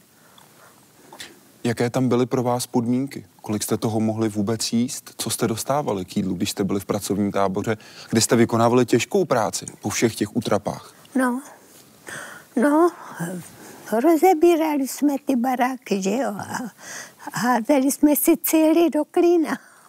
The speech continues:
Speaker 2: <laughs> Takže jsme to neuměli, ale no, tam ještě to šlo zase. Nám třeba dali housku se salámem
Speaker 1: Mhm.
Speaker 2: taky. A nebo nás tam hlídali ty starý, starý vysloužilí vojáci.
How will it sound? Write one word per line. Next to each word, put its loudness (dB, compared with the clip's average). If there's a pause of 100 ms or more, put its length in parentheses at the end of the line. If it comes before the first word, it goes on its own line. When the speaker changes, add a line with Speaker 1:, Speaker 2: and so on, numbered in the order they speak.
(160)
Speaker 2:
<laughs> -10
Takže -4
jsme -2
to -4
neuměli, -2
ale -2 (580)
no, -2 (100)
tam -2
ještě -2
to -4
šlo 0
zase. -2
Nám -2 (220)
třeba -4
dali -2 (120)
housku -2
se 0
salámem 0 (380)
Speaker 1:
Mhm. -8
Speaker 2:
taky. -2 (360)
A -2
nebo -2
nás -4
tam -2
hlídali 2
ty 2
starý, 2 (1300)
starý 6
vysloužilí 0
vojáci. -4